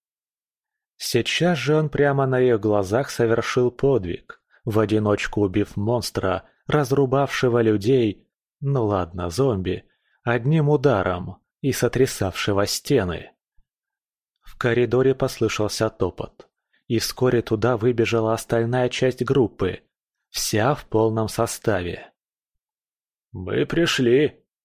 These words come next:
доложил один из магов. «Что тут происходит?»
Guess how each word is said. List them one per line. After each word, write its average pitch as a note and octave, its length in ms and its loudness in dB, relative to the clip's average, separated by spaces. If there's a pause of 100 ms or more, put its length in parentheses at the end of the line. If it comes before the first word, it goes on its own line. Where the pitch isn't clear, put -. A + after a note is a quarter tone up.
(200)
доложил G#2 600 0
один G2 280 0
из G#2+ 120 0
магов. A#2+ 540 -2 (540)
«Что - 520 -4
тут C#3+ 240 0
происходит?» D#3 920 0